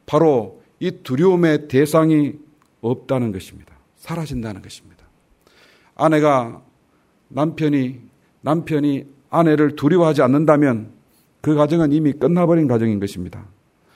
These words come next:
장로님이, 성도님이 교회 학교 어린이 하나하나가 두렵지 않고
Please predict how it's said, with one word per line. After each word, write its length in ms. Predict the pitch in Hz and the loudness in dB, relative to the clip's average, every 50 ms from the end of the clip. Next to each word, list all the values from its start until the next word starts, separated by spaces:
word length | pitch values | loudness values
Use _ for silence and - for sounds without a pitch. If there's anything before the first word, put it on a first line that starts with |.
| _ _ _ _ | _ _ _ _
장로님이, 680 | - 127 139 160 180 185 190 190 175 175 151 127 113 113 - - - _ _ _ _ _ _ _ _ _ | -2 0 2 4 4 6 6 6 6 4 4 2 0 -4 -10 -16 -20 _ _ _ _ _ _ _ _ _
성도님이 720 | - - 170 185 185 190 185 175 165 160 151 135 113 107 - - _ _ _ _ _ _ _ - | -2 0 0 2 2 2 2 2 2 2 0 0 -2 -6 -12 -20 _ _ _ _ _ _ _ -2
교회 220 | - 156 175 185 | 0 2 2 4
학교 260 | 170 165 170 180 165 | 2 0 2 2 2
어린이 420 | 156 151 175 175 175 170 165 160 151 | 4 4 4 2 2 2 2 2 0
하나하나가 920 | 139 - - 165 170 180 170 147 170 175 185 185 160 165 151 131 120 117 - - - _ _ | 0 -2 -2 0 0 0 0 2 2 2 2 4 4 2 2 2 -2 -8 -14 -20 -20 _ _
두렵지 400 | - 165 170 190 208 - - 175 | 2 4 6 6 4 4 4 2
않고 560 | 175 175 170 175 - 156 139 123 113 120 - | 4 4 2 0 0 0 0 0 -4 -10 -18